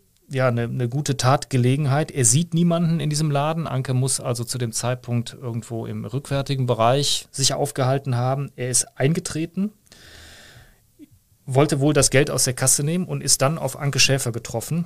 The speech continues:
Die sah ihn, die muss noch gerufen haben, "Bitte tu mir nichts, ich gebe dir Geld." So hat er es später ausgesagt. Sie sah sein Messer in der Hand und, ähm,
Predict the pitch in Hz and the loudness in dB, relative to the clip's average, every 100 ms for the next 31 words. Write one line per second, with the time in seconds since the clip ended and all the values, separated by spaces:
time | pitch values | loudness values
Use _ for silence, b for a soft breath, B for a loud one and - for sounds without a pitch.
0 | 139 120 123 143 156 180 180 139 165 - | 0 4 6 4 2 2 2 4 4 4
1 | 151 - 123 160 - 147 147 160 135 139 | 0 2 2 0 0 0 0 0 0 0
2 | 131 160 165 170 175 190 - - - 143 | 0 2 4 6 6 4 4 2 2 0
3 | 160 156 131 123 120 131 180 - 127 120 | 2 2 4 4 4 4 2 -2 -4 -4
4 | 127 117 - - 139 123 131 147 120 117 | -4 -2 -2 -2 -4 -6 -6 -6 -4 -6
5 | 147 - B B B B B B - 135 | -6 -10 B B B B B B 0 4
6 | 139 151 143 135 160 120 123 117 117 165 | 4 6 4 4 4 2 -2 -2 -2 -4
7 | - - _ _ - 135 131 - 139 127 | -8 -18 _ _ -2 -2 -2 -4 0 2
8 | 127 | 0